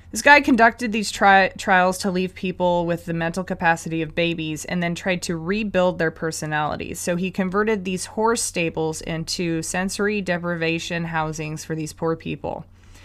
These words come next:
He, s-, get this, he induced comas. He would isolate them for weeks. He gave them electric shock, forced them to listen to recorded looped messages meant to recreate their identity,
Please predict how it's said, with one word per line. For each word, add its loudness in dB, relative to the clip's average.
He, -2
s-, -8
get -2
this, -2
he -4
induced -2
comas. -2
He -4
would 2
isolate 2
them 0
for -6
weeks. -6
He -2
gave 0
them -2
electric -2
shock, 4
forced -2
them 2
to -2
listen 0
to -6
recorded 0
looped -2
messages -2
meant -2
to -4
recreate -4
their 0
identity, -2